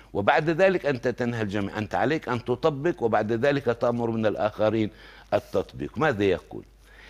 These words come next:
"يا أيها الرجل المعلم غيره، هلا لنفسك كان ذا التعليم؟ تصف الدواء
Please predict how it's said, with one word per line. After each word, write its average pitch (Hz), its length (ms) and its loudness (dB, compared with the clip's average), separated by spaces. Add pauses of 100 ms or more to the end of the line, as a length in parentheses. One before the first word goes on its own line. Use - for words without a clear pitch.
(280)
"يا 143 280 6
أيها 143 400 4
الرجل 123 520 2
المعلم 139 880 2 (120)
غيره، 110 500 4 (680)
هلا 180 480 6
لنفسك 143 840 0 (220)
كان 135 200 4
ذا 117 200 4
التعليم؟ 107 720 2 (960)
تصف 127 440 2
الدواء 123 840 4